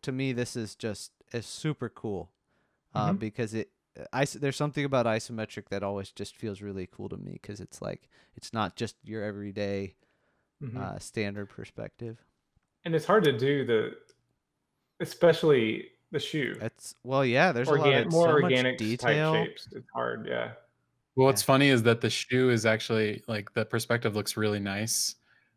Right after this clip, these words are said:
Speaker 3: but the, what
Speaker 1: <laughs>
Speaker 3: does, the, the one nitpicky thing I have, i-, as far as this goes, is that the perspective of the computer looks kind of off, um, which, I mean, I've done the same thing, so it's actually,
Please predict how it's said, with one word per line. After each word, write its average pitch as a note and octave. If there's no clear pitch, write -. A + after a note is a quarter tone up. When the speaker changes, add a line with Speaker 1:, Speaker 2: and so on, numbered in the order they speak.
Speaker 3:
but A#2+
the, A2+
what A#2
Speaker 1:
<laughs> -
Speaker 3:
does, A#2
the, A#2
the A#2+
one C3
nitpicky B2+
thing A2+
I A2+
have, A#2
i-, -
as A#2
far A2+
as A2
this A2
goes, A#2
is A2
that G#2
the G#2+
perspective G#2+
of G2
the G2
computer F3+
looks A#2
kind A2+
of G#2
off, G2+
um, G#2+
which, -
I C#3+
mean, C#3
I've C3+
done C#3
the B2+
same A#2+
thing, A2+
so A2+
it's G#2+
actually, A2